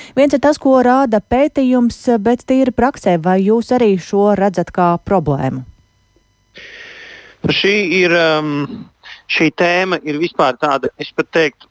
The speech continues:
Speaker 2: sabiedriski, eh, eksistenciāla tēma, kas ir,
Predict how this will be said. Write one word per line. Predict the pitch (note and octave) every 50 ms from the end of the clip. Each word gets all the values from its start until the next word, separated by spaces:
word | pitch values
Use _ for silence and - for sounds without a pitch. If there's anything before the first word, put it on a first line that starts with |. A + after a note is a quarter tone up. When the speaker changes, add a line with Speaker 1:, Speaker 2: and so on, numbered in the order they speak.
| _ _ -
Speaker 2:
sabiedriski, | - - - F#3+ F#3 D#3+ D#3+ D#3 C#3+ C#3 C3 C3+ C3+ - - - - C#3+ C#3 B2+ - - -
eh, | - C3+ C#3 C#3 C3 C3 -
eksistenciāla | F3+ E3+ - - D#3 - - - D#3 C#3 C#3 - - D3+ C#3 C3 B2+ B2 B2 A#2+
tēma, | - C#3+ C#3+ D3+ D#3 E3+ F3+ F3+ D#3 -
kas | - - - -
ir, | - C#3+ A#2+